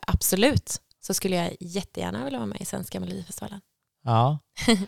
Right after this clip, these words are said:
Speaker 2: Vad, ehm, vad händer efter detta nu då i Danmark?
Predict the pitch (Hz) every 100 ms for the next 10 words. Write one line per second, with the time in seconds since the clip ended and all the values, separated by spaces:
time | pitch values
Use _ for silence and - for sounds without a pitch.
0 | - _ 139 131 151 170 165 165 165 165
1 | 165 160 170 - 151 190 180 165 165 180
2 | 156 - 165 160 160 - 190 180 135 127
3 | 135 143 131 127 123 165 151 117 -